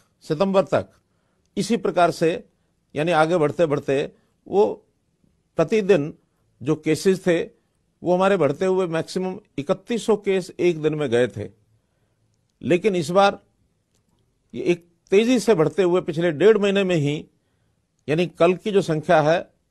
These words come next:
पाँच हजार आठ सौ अट्ठावन, ये केस पहुंच गए, यानी पहले से भी लगभग दुगना लेवल पर ये पहुंचे हैं। एक चिंता हुई है और उस चिंता के कारण से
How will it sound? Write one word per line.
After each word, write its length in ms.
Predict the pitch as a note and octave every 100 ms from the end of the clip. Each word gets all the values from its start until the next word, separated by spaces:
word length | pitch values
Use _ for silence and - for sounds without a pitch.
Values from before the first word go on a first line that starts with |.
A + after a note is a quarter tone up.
| -
पाँच 240 | E3 E3+
हजार 320 | E3+ E3+ E3+ C3
आठ 140 | C#3+
सौ 320 | - F3 F3 - -
अट्ठावन, 540 | - - F3+ C#3 F2+ - _ _ _ _ _ _
ये 180 | C#3 A#3
केस 300 | - F3 D#3+
पहुंच 300 | - B2+ C3
गए, 220 | A2 F2+ - _ _ _ _ _ C#3+
यानी 160 | F#3
पहले 360 | F#3+ C#3+ E3 F#3
से 180 | G3 F#3
भी 260 | G#3 A3 - _ _ -
लगभग 440 | B2+ F3+ E3 G#3+
दुगना 560 | G3+ D#3 D#3+ F3+ F3+ - _ _ _ _ _ _ _ -
लेवल 260 | C3 F3 F3
पर 160 | E3+ D#3+
ये 80 |
पहुंचे 340 | C3 B2 D#3 E3
हैं। 200 | D3+ - _ _ _ _ _ -
एक 140 | G#3 -
चिंता 320 | F3+ F#3 G3
हुई 300 | C3+ C#3+ A#2+
है 160 | G#2+ - _ _ _ _ _ -
और 160 | F3+ G#3
उस 140 | G3+
चिंता 300 | F3 F3 F#3+
के 140 | F#3+
कारण 280 | F3+ E3 F#3
से 320 | D#3+ G3+ -